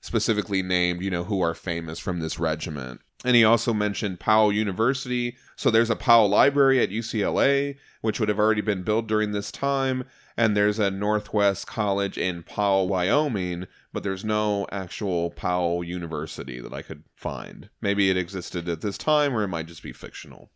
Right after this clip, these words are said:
Anyway, after Isaiah walks out, we just get these two panels of Cindy, and she, you know, you can tell that she feels guilty about what he said,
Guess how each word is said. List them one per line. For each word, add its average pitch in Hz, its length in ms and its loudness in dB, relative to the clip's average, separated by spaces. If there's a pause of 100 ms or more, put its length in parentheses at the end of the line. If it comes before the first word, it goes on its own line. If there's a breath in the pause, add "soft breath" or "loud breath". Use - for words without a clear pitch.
(140)
Anyway, 71 440 -8
after 117 320 0
Isaiah 101 400 2
walks 90 380 2
out, 82 320 -2 (320 loud breath)
we 107 140 0
just 101 180 -2
get 101 140 2
these - 160 -2
two 101 180 -6
panels 85 560 -4
of 80 160 -6
Cindy, 85 420 -2
and 80 160 -6
she, 92 180 -6
you 90 80 0
know, 80 260 -2 (240 loud breath)
you 123 80 6
can 120 80 6
tell 113 160 4
that 104 100 4
she 101 140 -2
feels 87 280 0
guilty 82 380 -2
about 73 260 0
what 78 120 -2
he 76 80 -4
said, 76 460 -2